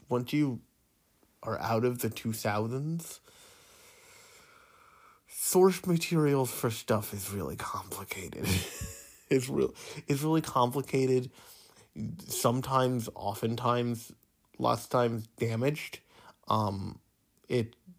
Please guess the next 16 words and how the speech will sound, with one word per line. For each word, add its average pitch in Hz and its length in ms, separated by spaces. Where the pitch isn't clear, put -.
comes 113 340
on 107 180
multiple 110 500
different 113 640
types - 480
of 110 160
media 113 600
that 147 220
you 107 80
have 101 180
to 101 80
get 107 220
into 104 280
one, 104 720
one 117 720
Blu-ray, 117 560